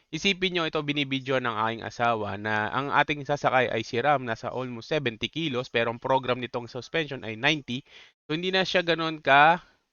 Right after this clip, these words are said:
babang-baba. Bumaba pero not that much. So, ang rating natin sa A B Moto Tuning is hundred percent, ah, recommended ko sila dahil clean yung place nila, yung restroom din nila, hindi ko na videohan, pero napaka-clean. Okay na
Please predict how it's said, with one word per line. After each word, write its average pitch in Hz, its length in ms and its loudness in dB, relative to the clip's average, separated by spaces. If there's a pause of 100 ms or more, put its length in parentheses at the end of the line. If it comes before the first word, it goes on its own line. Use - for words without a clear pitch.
(200)
babang-baba. 127 760 8 (300)
Bumaba 226 480 6
pero 220 260 0
not 208 240 -2
that 156 240 4
much. 110 240 -6 (480)
So, 233 160 2
ang 226 320 -2
rating 208 320 2
natin 180 240 0
sa - 80 -2
A 151 160 0
B 139 160 0
Moto 120 320 -4
Tuning 110 560 -6
is 120 240 -6
hundred 127 480 0
percent, 113 480 -4 (400)
ah, 104 240 0 (1120)
recommended 135 560 0
ko 127 80 -6
sila 120 240 -2
dahil 120 240 0
clean 151 320 -2
yung 165 160 -4
place 190 240 0
nila, 196 320 0
yung 190 160 -2
restroom 196 400 -2
din 190 160 -6
nila, 190 160 -4
hindi 185 80 -8
ko 185 80 -4
na 180 80 -4
videohan, 170 320 -4
pero 170 240 0
napaka-clean. 165 880 4 (520)
Okay 147 240 2
na 151 100 -2